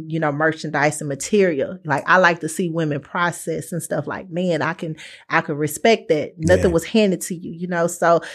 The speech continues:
Speaker 1: when it comes out, especially, like, female truckers, like, we, I instantly gravitate to them.
Speaker 2: Right.
Speaker 1: You know what I'm saying? 'Cause it's like, especially, like, the ones that's mothers and everybody, what I've noticed,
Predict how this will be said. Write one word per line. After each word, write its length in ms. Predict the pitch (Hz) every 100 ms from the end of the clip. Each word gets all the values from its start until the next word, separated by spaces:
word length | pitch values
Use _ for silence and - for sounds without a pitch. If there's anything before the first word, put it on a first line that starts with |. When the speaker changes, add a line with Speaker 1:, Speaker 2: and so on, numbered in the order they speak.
| - -
Speaker 1:
when 140 | 175
it 80 | 175
comes 260 | 220 220
out, 180 | 202 190
especially, 360 | 170 - 226 214
like, 180 | 143 139
female 400 | - 202 165 160
truckers, 500 | - 208 190 170 160
like, 300 | 165 170 156 - - -
we, 340 | 185 233 175 - - -
I 160 | 202 -
instantly 520 | 180 185 147 143 180 - - _ -
gravitate 520 | 170 165 151 - -
to 100 | -
them. 280 | 202 104 185 -
Speaker 2:
Right. 200 | - 180
Speaker 1:
You 60 | 185
know 80 |
what 60 | 175
I'm 80 | 175
saying? 240 | 185 170
'Cause 180 | 165 165
it's 160 | 165 175
like, 320 | 160 160 151
especially, 440 | 151 - 185 185
like, 180 | 170 156
the 80 | 165
ones 260 | 160 165 160
that's 180 | 131
mothers 840 | 147 156 185 180 185 180 170 175 175
and 160 | 139 - - -
everybody, 800 | 202 226 220 214 208 196 185 196 _ _ _
what 180 | 190 185
I've 240 | 170 170
noticed, 540 | 170 170 180 175 180